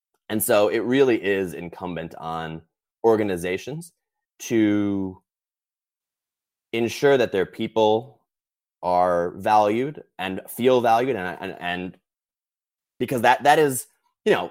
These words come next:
the, and part of that is obviously compensation and benefits and, and those things. That's super important. But I think also there are these intangible factors, um, that a product like Kudo Board can help you bridge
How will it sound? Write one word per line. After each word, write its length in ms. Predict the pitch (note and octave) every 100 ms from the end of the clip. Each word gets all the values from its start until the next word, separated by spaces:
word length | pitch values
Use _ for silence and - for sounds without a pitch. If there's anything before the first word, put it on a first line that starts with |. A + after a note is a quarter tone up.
| -
the, 160 | C3+ -
and 160 | D3 D3
part 160 | A3
of 60 | E3+
that 120 | B2+
is 140 | A#2
obviously 340 | G#2+ G#2 G2 G#2+
compensation 880 | - G2 F#2 F2+ E2+ - F2 F2 E2+ _ _ _
and 140 | F2+ E2+
benefits 460 | F#2 - F#2+ F2
and, 220 | - F#2+ F#2
and 220 | F#2+ F#2
those 220 | F2+ -
things. 360 | A#2 A2 F#2 E2+
That's 300 | D#2+ F2+ -
super 400 | - - B2+ G#2
important. 440 | E2+ - E2 B2+ - _ _
But 100 | A#2
I 60 | B2
think 180 | C3 C3 -
also 280 | G#2+ A#2
there 220 | G#2 G2 D#2+
are 240 | F#2 G2
these 320 | F2+ F2+ F2
intangible 680 | B1+ F2+ - E2 E2+ D#2+ D#2
factors, 580 | D#2+ D2 - G#2 C3+ - _ _ _
um, 560 | F2 F2 E2+ E2 D#2+ D#2+ _ _ _ - - -
that 360 | F#2 F2+ F2 - _ -
a 60 |
product 340 | - A2 F#2+ F2+
like 220 | F2+ E2+
Kudo 260 | G2+ F2 D#2+
Board 380 | D#2+ D#2+ D#2 - _ -
can 120 | G2+
help 400 | - F#2 - -
you 180 | E2 D#2
bridge 520 | E2 E2+ C3+ -